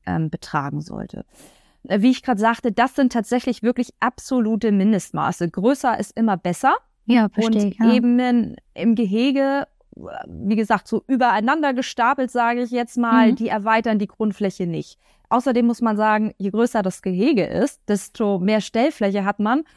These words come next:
Speaker 1: um beispielsweise coole Keramikverstecke
Speaker 2: <laughs>
Speaker 1: oder,
Speaker 2: Ja.
Speaker 1: ja, irgendwelche schönen Pro-, Naturprodukte, Erlebnisfutter
Speaker 2: Mhm.
Speaker 1: zu stecken. Und wie gesagt,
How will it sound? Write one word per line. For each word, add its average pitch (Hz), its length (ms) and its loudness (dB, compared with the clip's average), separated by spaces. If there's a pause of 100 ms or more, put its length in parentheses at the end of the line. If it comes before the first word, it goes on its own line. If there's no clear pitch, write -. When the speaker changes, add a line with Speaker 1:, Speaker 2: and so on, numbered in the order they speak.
(220)
Speaker 1:
um 202 100 -4
beispielsweise 196 1000 0
coole 220 320 0
Keramikverstecke 226 1300 -2
Speaker 2:
<laughs> - 40 -16
Speaker 1:
oder, 202 220 4
Speaker 2:
Ja. 185 320 2
Speaker 1:
ja, 214 220 4
irgendwelche 214 360 -2
schönen 262 320 0
Pro-, 214 140 -4
Naturprodukte, 226 920 -2
Erlebnisfutter 233 840 2
Speaker 2:
Mhm. 202 60 -10
Speaker 1:
zu 208 120 -4
stecken. 196 460 -2
Und 190 100 0
wie 202 80 0
gesagt, 180 340 0